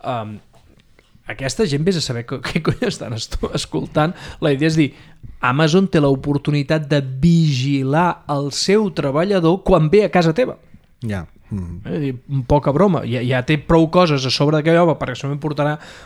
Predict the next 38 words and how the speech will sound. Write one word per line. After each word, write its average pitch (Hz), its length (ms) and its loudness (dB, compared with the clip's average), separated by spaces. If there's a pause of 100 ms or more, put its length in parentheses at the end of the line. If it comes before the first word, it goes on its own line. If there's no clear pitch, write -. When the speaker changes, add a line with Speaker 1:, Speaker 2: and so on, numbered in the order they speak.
(100)
Speaker 1:
un 165 200 2
telèfon 160 420 2
que 151 80 -4
estarà 151 220 0
Speaker 2:
Però - 80 2
això, 143 180 2
Speaker 1:
completament 151 280 4
intervingut. 147 580 2
Speaker 2:
això 135 140 2
pot 131 140 -2
tenir 110 580 -2 (240)
conseqüències 101 1200 -6
legals, 95 640 -8
eh, 92 300 -10 (540)
segons 90 340 -8
com, 82 280 -8
eh? 127 60 -10 (340)
Speaker 1:
A - 40 2
veure, 247 200 4
un 247 120 6
de, 320 140 4
un 269 100 4
dels 339 160 2
problemes, 165 640 4
una 202 140 6
de 240 60 4
les 190 140 2
barreres 147 440 4
al 131 120 2
comerç 147 300 2
electrònic, 135 500 2
bàsicament, 131 500 2
és 165 120 4
el 151 160 4
tema 156 240 4
d'aquest 147 240 2
de 151 80 4
dir, 147 140 4